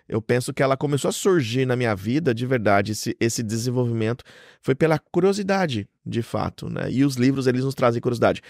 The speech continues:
Eu costumo dizer sempre assim, os garotos hoje, eles pegam um celular, que, "Ah, quero conhecer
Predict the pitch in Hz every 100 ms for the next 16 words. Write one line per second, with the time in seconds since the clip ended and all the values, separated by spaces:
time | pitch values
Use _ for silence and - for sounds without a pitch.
0 | - - - - - 147 139 139 131 135
1 | 139 - 135 117 - - - 117 131 131
2 | 139 135 120 123 131 139 - 127 123 131
3 | - 139 127 110 123 139 _ _ _ _
4 | _ _ _ - - 170 151 156 170 160
5 | 160 143 - 160 185 185